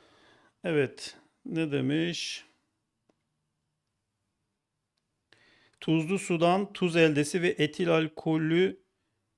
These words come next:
tuz eldesi ve alkollü suyu bileşenlerine ayırmak için sırasıyla buharlaştırma ve ayrımsal damıtma düzenekleri açtığı gibi hazırlanıyor. Buna göre karışımlar için ortak olan özellikler tik,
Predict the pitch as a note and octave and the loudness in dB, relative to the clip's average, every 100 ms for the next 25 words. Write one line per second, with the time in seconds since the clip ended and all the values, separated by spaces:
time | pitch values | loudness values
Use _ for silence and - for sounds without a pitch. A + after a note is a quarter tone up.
0 | _ _ _ - F3 E3 D#3 C#3 C#3 F3 | _ _ _ -4 2 6 6 4 -2 -2
1 | F3+ C#3+ C#3+ C#3+ E3 F3 F3+ - E3 D3+ | 0 4 2 2 -2 -2 -4 -2 -2 0
2 | D#3 D3+ E3+ D#3 D#3 E3 D#3+ D#3 D3+ E3+ | 0 0 2 2 4 2 2 2 2 -2
3 | - D#3 - F3 - D3+ D#3 - D#3 D3+ | -4 -6 -2 -2 -2 0 0 0 0 0
4 | C#3 D3 D3+ D3+ - D#3 E3 D#3+ D3 D3 | 4 4 4 2 0 -2 0 2 4 2
5 | D3 E3 C#3+ C#3+ C#3+ - D#3+ C#3 D3 D3 | 2 0 2 0 0 -4 -6 -2 0 0
6 | D3 D#3+ D#3 C#3+ D#3 D3 C#3+ D#3 C#3+ C#3+ | 0 -2 -2 -2 -2 -2 0 2 2 2
7 | D3+ D#3+ E3 G3 - - - _ _ D#3 | 2 2 2 0 -6 -20 -20 _ _ 0
8 | E3+ D#3+ D3+ D3 - D#3 D3+ D#3 D#3 E3 | 2 2 2 0 0 0 0 0 0 0
9 | D3 E3 D#3 D3+ D3 E3 D3 - _ _ | -2 -2 2 2 2 -4 -6 -14 _ _
10 | - D3+ C#3+ D3 D3 C3+ C3 D3 C#3 B2+ | -2 2 2 2 0 0 0 0 0 0
11 | - F3+ | -4 -6